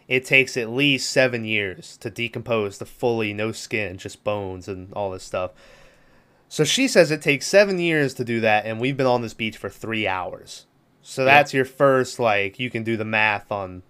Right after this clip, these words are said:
Speaker 1: what the, uh, what do they say? It's like every sixty minutes is two hours is how they put it or something like that.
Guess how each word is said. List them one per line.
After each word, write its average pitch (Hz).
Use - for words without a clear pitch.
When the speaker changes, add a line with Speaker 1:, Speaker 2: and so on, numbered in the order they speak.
Speaker 1:
what 110
the, 95
uh, 117
what 151
do 208
they 196
say? 185
It's 156
like 135
every 156
sixty 147
minutes 131
is 113
two 131
hours 117
is 113
how 113
they 110
put 113
it 117
or 120
something 117
like 110
that. 120